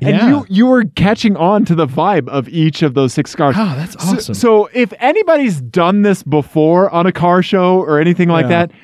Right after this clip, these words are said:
Speaker 1: we're, I, I don't know. I, I did some Googling to try to figure out if this is somebody else's shtick or not.
Speaker 2: Uh-huh.
Speaker 1: Right? Obviously, this is something that works much better in a visual medium.
Speaker 2: Yeah.
Speaker 1: But, um,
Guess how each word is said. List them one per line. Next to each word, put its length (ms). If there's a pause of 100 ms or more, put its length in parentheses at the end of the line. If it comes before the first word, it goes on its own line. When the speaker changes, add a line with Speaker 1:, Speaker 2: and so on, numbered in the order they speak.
(160)
Speaker 1:
we're, 300 (840)
I, 200 (100)
I 160
don't 260
know. 320
I, 280
I 260
did 540
some 160
Googling 400
to 80
try 220
to 40
figure 240
out 180
if 120
this 180
is 100
somebody 320
else's 400
shtick 540
or 140
not. 300 (100)
Speaker 2:
Uh-huh. 340
Speaker 1:
Right? 240
Obviously, 400
this 200
is 100
something 300
that 100
works 280
much 240
better 240
in 80
a 60
visual 380
medium. 400 (180)
Speaker 2:
Yeah. 240
Speaker 1:
But, 240
um, 400